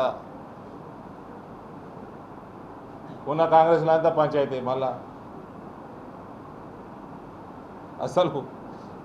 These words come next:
ఈ పార్టీకి వానికి రావు, ప్రజలకి వానికి రావు. రైతులకు పనికి రావు, నీ నియోజకవర్గానికి పనికి రావు, మళ్ళా రెండు వందలు వంచుతా అంటాడు. అంటే రెండు వందలు వంచితే అయిపోయింది ఇక.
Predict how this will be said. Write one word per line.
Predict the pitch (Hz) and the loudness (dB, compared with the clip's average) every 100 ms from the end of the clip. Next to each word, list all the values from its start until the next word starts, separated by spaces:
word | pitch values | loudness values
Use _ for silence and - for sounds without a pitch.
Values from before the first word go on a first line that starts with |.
| 151 | -4
ఈ | - | 2
పార్టీకి | 98 98 123 151 151 | 2 2 0 2 4
వానికి | 131 110 98 | 4 0 -2
రావు, | 87 82 - - - - - - | -2 -4 -8 -12 -12 -14 -10 -6
ప్రజలకి | 92 110 147 151 156 | -2 2 2 4 4
వానికి | 131 107 101 | 4 0 -2
రావు. | 90 85 80 73 - - - - | -2 -4 -6 -10 -12 -14 -14 -4
రైతులకు | 107 110 139 160 151 | -2 0 2 2 4
పనికి | 135 117 113 | 2 2 0
రావు, | 104 90 90 | 0 0 -2
నీ | 104 131 | -4 0
నియోజకవర్గానికి | 123 123 147 165 170 165 160 160 143 | 2 2 4 8 12 12 10 6 4
పనికి | 123 110 101 | 0 0 -4
రావు, | 87 80 80 - - - - - - - - - - - - - - - | -4 -6 -8 -12 -14 -14 -14 -14 -14 -14 -14 -14 -14 -14 -12 -14 -12 2
మళ్ళా | 160 175 | 6 8
రెండు | 170 156 | 8 8
వందలు | 143 139 | 6 4
వంచుతా | 123 110 98 | 2 2 -2
అంటాడు. | 92 87 - - - - - - - - - - - - - - - - - - - - - - - - - - - - | -2 -8 -10 -14 -14 -14 -14 -14 -14 -14 -14 -14 -14 -14 -14 -14 -14 -14 -14 -14 -12 -14 -14 -14 -14 -14 -14 -14 -12 -12
అంటే | - 175 | -10 0
రెండు | 170 170 | 4 6
వందలు | 180 | 6
వంచితే | 180 180 | 6 4
అయిపోయింది | 131 104 110 | 2 0 -2
ఇక. | 165 | -4